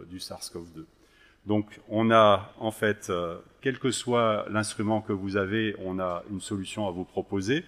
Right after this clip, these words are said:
Le protocole Arctique, euh, comporte un tronc commun. Donc vous générez d'abord, euh,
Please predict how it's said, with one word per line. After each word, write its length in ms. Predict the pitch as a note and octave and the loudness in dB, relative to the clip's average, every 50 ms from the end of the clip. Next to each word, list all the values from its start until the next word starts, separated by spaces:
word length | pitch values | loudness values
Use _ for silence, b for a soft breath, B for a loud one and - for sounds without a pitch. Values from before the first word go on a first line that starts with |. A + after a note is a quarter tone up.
| B B B B B B B B B B B | B B B B B B B B B B B
Le 460 | _ G2 F#2+ G2 G2 G2 F#2+ F#2 F2+ - | _ -4 0 2 2 2 2 0 0 -4
protocole 520 | - - A2+ A2 - A2 - - A2 G#2+ | -4 -6 -4 -2 -2 -2 0 2 2 2
Arctique, 480 | G#2 - - - - A#2+ A#2+ A2+ - - | 2 0 -2 -8 -4 -4 -4 -4 -2 -2
euh, 180 | F#2+ F2 F2+ F2+ G2+ A#2 - - | -2 -2 -2 -6 -10 -16 -18 -10
comporte 400 | - G2+ G2 - A2+ G#2 - - | -8 -8 -4 -2 -2 -2 0 -2
un 100 | G2+ F#2 | -4 -4
tronc 220 | F2 - - B2 A2+ | -4 -4 -4 -4 -2
commun. 420 | - - G#2+ G2+ G#2 A2+ D3+ F#3+ - B B B B B B B B - | 2 2 4 6 6 4 4 2 -4 B B B B B B B B -8
Donc 220 | F#2+ G2 G2+ G2 - - | -4 -4 -4 -4 -6 -6
vous 160 | F#2 G#2 G2 | -4 -4 -2
générez 640 | E2+ A2+ A#2+ A#2 A2+ A2+ G#2+ G#2+ A2+ A2+ A2 A2 A2 A2 F#2+ | 0 0 2 2 4 2 4 4 2 2 2 -2 -4 -6 -4
d'abord, 460 | G2 G2 F#2 F#2 G2 G2+ G2+ G2 F#2+ - F2+ | -4 -4 -2 -2 -2 0 0 -2 -4 -4 -6
euh, 680 | E2+ E2 D#2+ E2 E2 E2 E2+ F2 F2 F2+ F2+ F2+ F2 | -6 -6 -8 -10 -10 -10 -12 -12 -12 -12 -12 -12 -14